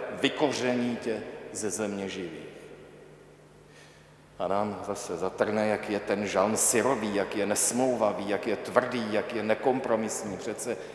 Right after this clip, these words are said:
takhle se křesťan nemůže modlit a uvažovat. Ale nedělejme se svatější, než jsme.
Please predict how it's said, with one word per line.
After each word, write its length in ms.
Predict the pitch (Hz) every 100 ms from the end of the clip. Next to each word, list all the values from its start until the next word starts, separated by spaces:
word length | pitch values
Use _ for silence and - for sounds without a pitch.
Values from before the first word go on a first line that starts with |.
| -
takhle 340 | - 107 117 117
se 180 | - 117
křesťan 600 | - 117 - - 110 107
nemůže 420 | 110 110 104 104
modlit 460 | 120 143 135 113
a 100 | 101
uvažovat. 600 | 101 117 143 139 117 92 80 - - - - - - - - - - - - - - - - - - 107
Ale 280 | 107 104 - 104
nedělejme 480 | 104 110 104 101
se 160 | 95 92
svatější, 720 | - 98 95 101 98 - 101
než 160 | 90 -
jsme. 280 | - 92